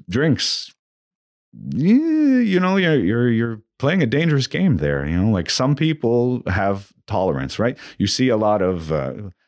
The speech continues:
with, um, people who have addictions, alcoholics, uh, they have, uh, a, a greater tolerance than, like, a casual drinker would, right? So you can see, like, a person who drinks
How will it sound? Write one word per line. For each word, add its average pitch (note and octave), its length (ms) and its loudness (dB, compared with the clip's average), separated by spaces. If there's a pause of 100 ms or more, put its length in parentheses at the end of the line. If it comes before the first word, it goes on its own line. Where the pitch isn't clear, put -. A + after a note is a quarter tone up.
(220)
with, F2 360 -4
um, D#2+ 640 -2
people G#2 300 -2
who F#2 180 0
have D#2+ 220 -2
addictions, G2 720 -4
alcoholics, G2 840 -4 (380)
uh, B1 260 -6
they E2+ 280 -2
have, F2 500 -4
uh, C#2+ 220 -4 (240)
a, D2 120 -8 (120)
a - 80 -12
greater D#2 420 -4
tolerance F#2 680 -4
than, C#2+ 480 -6
like, C2 300 -10
a C2+ 100 -10
casual F2 500 -4
drinker C2+ 380 -14
would, - 260 -20
right? E2+ 240 -4 (400)
So E2 200 -2
you D#2+ 160 -2
can E2 180 -6
see, F#2+ 560 0
like, C#2+ 320 -6 (520)
a D#2 60 -20
person F2 340 -4
who D2 120 -6
drinks F2 600 -4